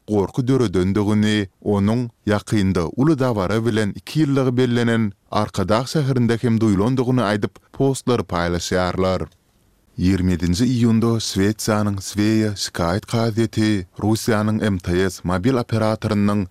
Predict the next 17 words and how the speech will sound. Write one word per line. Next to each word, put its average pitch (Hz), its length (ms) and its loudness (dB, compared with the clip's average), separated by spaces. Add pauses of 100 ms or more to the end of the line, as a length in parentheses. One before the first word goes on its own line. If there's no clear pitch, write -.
Türkmenistany 90 760 -2
bildirýän 104 560 0
ähli 110 420 0
şikaýetlerini 92 840 -2
reddedip, 98 540 -2 (140)
Aşgabatyň 92 680 -2
haýryna 113 420 0
höküm 98 260 0
çykardy. 90 680 0 (240)
Şol 107 300 -2
bir 127 60 -2
wagtyň 123 400 -2 (120)
özünde 107 420 0
sud 113 320 -2 (160)
M 101 140 0
T 101 360 0
S 101 400 0